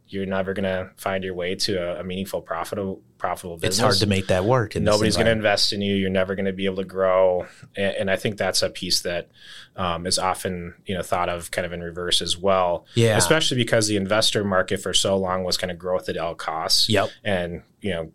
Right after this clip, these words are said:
Speaker 1: gross profits are something we'll talk about
Speaker 2: We'll figure
Speaker 1: later.
Speaker 2: out it later.
Speaker 1: Now, if
Speaker 2: Yeah.
Speaker 1: you don't come in with a, a very compelling story about the potential of your business in terms of gross profits, it's a non-starter.
Speaker 2: Yeah.
Speaker 1: Uh, so it's really interesting seeing that,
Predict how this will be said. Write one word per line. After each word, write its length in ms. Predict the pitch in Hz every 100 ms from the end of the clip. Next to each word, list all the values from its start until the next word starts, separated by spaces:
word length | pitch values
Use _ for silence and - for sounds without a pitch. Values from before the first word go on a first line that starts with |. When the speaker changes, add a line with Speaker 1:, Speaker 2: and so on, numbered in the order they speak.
| -
Speaker 1:
gross 260 | 98 92
profits 540 | - 98 90 - 98 -
are 260 | 90 87
something 360 | 85 101 - 95
we'll 100 | 90
talk 200 | 95 87
about 100 | -
Speaker 2:
We'll 100 | 156
figure 180 | 151 127
Speaker 1:
later. 160 | 101
Speaker 2:
out 40 | 117
it 20 |
later. 320 | 90 82 90 90 - -
Speaker 1:
Now, 320 | - 113 117 120
if 140 | -
Speaker 2:
Yeah. 40 |
Speaker 1:
you 40 | 123
don't 220 | 123 117
come 180 | - 107
in 160 | 104 107
with 240 | 101 101
a, 460 | 101 95 92 90 -
a 100 | 101
very 240 | 95 98 98
compelling 440 | 98 95 98 95
story 300 | 90 - 90
about 380 | 92 90 90 -
the 100 | 98
potential 540 | 95 - 90 90 98 90
of 100 | 87
your 100 | 85
business 460 | 90 87 90 87
in 80 | 92
terms 240 | - 85
of 60 | 82
gross 200 | 87 85
profits, 720 | - 82 82 - 78 - - - - _
it's 100 | -
a 60 | 92
non-starter. 760 | 87 80 80 - 71 73 82 _ - -
Speaker 2:
Yeah. 240 | 101 92
Speaker 1:
Uh, 140 | 92 87
so 140 | -
it's 140 | 113
really 280 | 135 147 120
interesting 460 | 107 117 104 - 90
seeing 340 | - 113 101 95
that, 500 | 82 80 - -